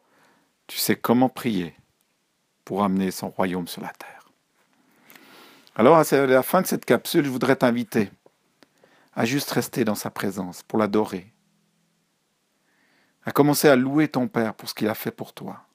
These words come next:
à le remercier pour ses cadeaux, tout ce que tu as, tout ce que tu as reçu en lui, par lui. Adore-le simplement et dis-lui combien il est grand,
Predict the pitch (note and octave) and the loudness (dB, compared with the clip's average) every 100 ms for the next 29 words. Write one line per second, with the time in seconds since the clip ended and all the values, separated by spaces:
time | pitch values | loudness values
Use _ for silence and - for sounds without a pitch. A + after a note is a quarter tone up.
0 | _ _ _ _ _ - - - B2 C#3 | _ _ _ _ _ -20 -10 2 6 6
1 | D3 E3+ - - F#3+ - D#3+ - - A#2+ | 4 0 -4 0 -2 -2 -10 -6 -4 -4
2 | - C3+ B2+ A2 A2 - - - - C3+ | -4 -4 -2 -4 -6 -14 -14 -14 -10 -6
3 | A2 A2+ _ _ _ _ _ _ _ _ | -6 -8 _ _ _ _ _ _ _ _
4 | _ - - - - C3 A#2 - - G2 | _ -14 -14 -12 -6 -4 -4 -6 -6 -10
5 | - _ _ _ C3 B2 F#2+ F2 - C3 | -10 _ _ _ -2 0 -4 -12 -6 -4
6 | A#2 - - - _ _ _ _ _ _ | -4 -10 -18 -20 _ _ _ _ _ _
7 | _ _ _ _ _ _ _ _ _ _ | _ _ _ _ _ _ _ _ _ _
8 | _ _ _ - A#2 C3 A#2 A2 - G2+ | _ _ _ -12 -4 -2 0 -2 -4 -6
9 | - G2+ F2+ F2+ A2 G2 B2 B2 - A2+ | -4 -4 -4 -8 -10 -6 -4 -2 0 0
10 | G#2+ G2+ G2 F2 - F#2 | 0 -2 -4 -6 -10 -10